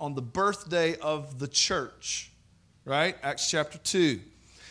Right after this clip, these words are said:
And the gospel just began to spread like crazy in Jerusalem and Judea. There were miraculous displays of power, miraculous numbers of people coming to faith in Christ, right? Just amazing things happened. They had miraculous fellowship.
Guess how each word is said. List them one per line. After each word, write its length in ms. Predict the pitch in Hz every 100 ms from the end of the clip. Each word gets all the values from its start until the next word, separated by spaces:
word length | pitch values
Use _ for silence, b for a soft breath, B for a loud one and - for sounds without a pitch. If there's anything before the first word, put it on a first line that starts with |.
| B -
And 120 | 160
the 40 |
gospel 380 | 151 185 208 208
just 160 | 175 -
began 240 | 165 165
to 60 | 151
spread 400 | - 190 170 156
like 180 | 151
crazy 460 | - 220 240 147 135
in 80 | 131
Jerusalem 580 | 139 170 208 - 135 135
and 160 | 135
Judea. 460 | 131 135 196 233 139
There 100 | 131
were 80 | 123
miraculous 960 | 123 123 151 185 214 - 160 123 -
displays 720 | - - - 190 214 208 131
of 120 | 120
power, 520 | - - 208 202 139 104 B B
miraculous 800 | 147 143 180 202 208 180 143 -
numbers 360 | 156 180 156 131
of 140 | -
people 360 | - 196 151 123
coming 500 | - 190 185 143 120 B
to 140 | - 131
faith 560 | - 190 185 170 - -
in 140 | 123
Christ, 760 | - - 214 190 156 113 - -
right? 360 | 143 165 185 - B B
Just 240 | 180 - B B _
amazing 640 | 165 165 180 208 247 220 208
things 220 | 185 170
happened. 240 | 170 147
They 40 | 165
had 140 | 190
miraculous 840 | 175 160 185 220 247 240 190 156 -
fellowship. 920 | - - 233 269 247 - - 143